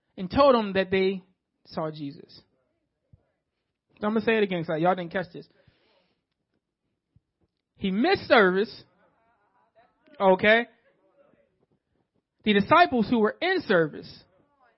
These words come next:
went to him and told him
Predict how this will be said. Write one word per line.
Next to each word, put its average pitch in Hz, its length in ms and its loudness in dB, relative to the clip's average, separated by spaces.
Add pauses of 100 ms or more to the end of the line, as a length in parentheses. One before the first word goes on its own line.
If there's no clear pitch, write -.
(540)
went 311 320 -2
to 339 160 6
him 285 400 2 (720)
and 202 200 -6
told 302 320 8
him 247 360 2